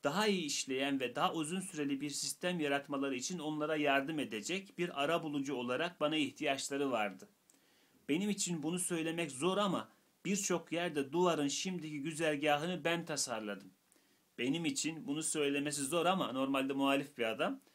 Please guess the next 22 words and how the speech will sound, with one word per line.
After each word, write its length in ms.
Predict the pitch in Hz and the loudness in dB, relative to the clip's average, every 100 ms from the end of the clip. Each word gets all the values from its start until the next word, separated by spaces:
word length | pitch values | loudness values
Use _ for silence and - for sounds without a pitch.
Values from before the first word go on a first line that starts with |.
| _ _ _ | _ _ _
"Benim 200 | 127 175 | -4 -2
için 300 | 180 - 147 | -4 -4 -4
bunu 140 | 143 156 | -4 -2
söylemesi 560 | - 151 151 151 151 | -2 0 0 -2 -4
zor 220 | 147 175 | 0 0
ama 300 | 170 196 127 - _ _ _ | 2 0 -2 -8 _ _ _
birçok 460 | 175 208 - 156 - | -2 0 0 -2 0
yerde 400 | 139 120 117 131 | -2 -2 -6 0
duvarın 400 | 175 170 143 123 | 2 4 2 -2
şimdiki 540 | - 180 185 156 143 | -6 -4 -4 -2 -2
güzergahını 800 | 147 156 160 147 175 180 156 131 | -2 0 0 2 0 2 0 4
ben 220 | 147 156 | 4 4
tasarladım. 680 | 151 131 123 113 107 101 101 _ _ _ _ - | 0 -2 0 -2 -6 -10 -16 _ _ _ _ 0
Aslında 500 | 135 143 160 165 196 | 0 0 -4 -2 0
mimarlarından 920 | 170 160 156 156 156 156 165 180 165 | 2 2 4 4 4 0 0 0 0
biri 160 | 143 165 | 0 2
olduğumu 480 | 175 160 143 160 180 | 2 2 0 -2 0
zamanla 560 | 147 147 175 180 160 | 2 2 0 -2 0
daha 200 | 151 156 | 0 2
iyi 220 | 165 139 | 4 4
idrak 340 | 123 120 110 - | 4 -2 -4 -6
ettim. 380 | 104 - 101 | -14 -12 -16